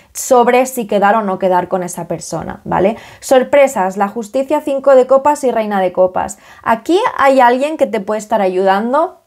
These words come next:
respecto, sobre todo si has estado con un, con un estado de ánimo un poquillo bajo con ese cinco de copas, ¿no?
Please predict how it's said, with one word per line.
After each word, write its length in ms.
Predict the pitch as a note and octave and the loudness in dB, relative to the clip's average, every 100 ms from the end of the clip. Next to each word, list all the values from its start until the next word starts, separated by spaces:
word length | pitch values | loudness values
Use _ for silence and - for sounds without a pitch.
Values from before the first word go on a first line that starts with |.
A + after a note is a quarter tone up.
| _ _ _ _ - | _ _ _ _ -10
respecto, 580 | A#3 G#3+ G#3 A3+ G#3 G#3+ | -2 -2 0 -4 -4 -6
sobre 300 | G#3 G#3+ G#3 | 0 2 2
todo 220 | G#3+ A#3+ | 2 2
si 120 | C4+ | 2
has 140 | C4 C4 | 0 0
estado 420 | B3 - A#3+ C4 | -4 2 2 4
con 160 | A#3+ G#3+ | 0 -2
un, 580 | A3+ A3+ G#3+ G3+ F3+ | -2 -4 -4 -4 -6
con 360 | F#3 G#3 G3+ G#3 | -4 -2 0 0
un 120 | A#3 | -2
estado 340 | A#3+ - A3 A3 | -4 2 2 4
de 80 | |
ánimo 280 | G3+ G#3 A3+ | 2 0 -2
un 100 | A3+ | -2
poquillo 360 | G3+ F#3+ G3+ G#3+ | -2 -2 0 2
bajo 260 | F#3+ G#3+ | 2 0
con 140 | A3 F#3+ | -4 -4
ese 180 | F#3 F#3+ | -4 -8
cinco 300 | F#3 F#3+ F#3+ | -6 -2 -2
de 120 | E3 | 0
copas, 380 | F3 F3+ D#3+ F3 | -2 0 -2 0
¿no? 180 | G3+ | -2